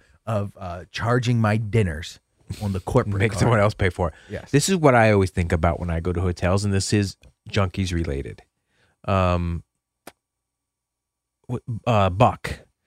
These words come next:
Speaker 2: Steve Buckhantz
Speaker 1: Mm-hmm.
Speaker 2: said a, a one time on the show, he talked about it a couple times before he, um, when he was still the Wizards play, uh, play-by-play announcer. When he would check into hotel rooms, do you know what he would do?
Speaker 1: Yes.
Speaker 2: He would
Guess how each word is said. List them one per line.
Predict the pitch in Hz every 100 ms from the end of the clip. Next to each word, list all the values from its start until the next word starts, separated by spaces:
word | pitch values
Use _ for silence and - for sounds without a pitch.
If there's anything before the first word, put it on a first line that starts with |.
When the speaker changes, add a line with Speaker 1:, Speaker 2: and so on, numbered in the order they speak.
| _
Speaker 2:
Steve | _ 151 156
Buckhantz | 110 - - 69 - - - _ _ 92
Speaker 1:
Mm-hmm. | 92 90 107 _ _
Speaker 2:
said | - - 110
a, | 101 - _ _ -
a | 117
one | 113 135
time | 127 131
on | 117 113
the |
show, | - 92
he | 80
talked | 107 107
about | 95 90
it | 85
a |
couple | - 98 92
times | 92 65 82 -
before | 95 - 92 92
he, | 90 87 90 90
um, | 87 80 78 82 - _ _ -
when | 101
he | 95
was | 90 -
still | 92
the | 85
Wizards | 85 85 80 - -
play, | 98 87
uh, | 87 82 69
play-by-play | - 85 76 73 80
announcer. | 73 62 - - - _ _ _ _ _
When | 104
he | 95 135
would | 175 202
check | - 156 135
into | 123
hotel | 113 107 - 92
rooms, | 67 58 -
do | -
you | 98
know | 110
what | 101
he | 101
would | 95 87
do? | 82 - - _ _
Speaker 1:
Yes. | 92 78 - - - _ _ - -
Speaker 2:
He | - - 120 175
would | 196 120 85 80